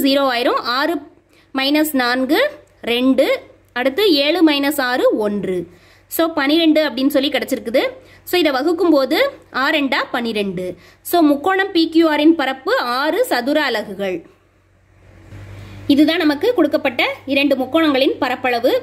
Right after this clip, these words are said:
So, முக்கோணம் ஏ பி சியின் பரப்பு வந்து இருபத்தி நான்கு சதுர அலகு.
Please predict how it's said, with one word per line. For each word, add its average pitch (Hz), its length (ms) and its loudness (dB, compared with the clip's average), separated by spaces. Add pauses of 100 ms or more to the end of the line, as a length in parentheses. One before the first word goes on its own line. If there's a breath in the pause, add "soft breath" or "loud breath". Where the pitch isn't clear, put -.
So, 285 260 0
முக்கோணம் 381 360 0
ஏ 277 160 2
பி 349 100 0
சியின் 302 340 2
பரப்பு 254 260 -2
வந்து 294 180 2
இருபத்தி 302 320 2
நான்கு 285 320 2
சதுர 240 320 0
அலகு. 220 300 -2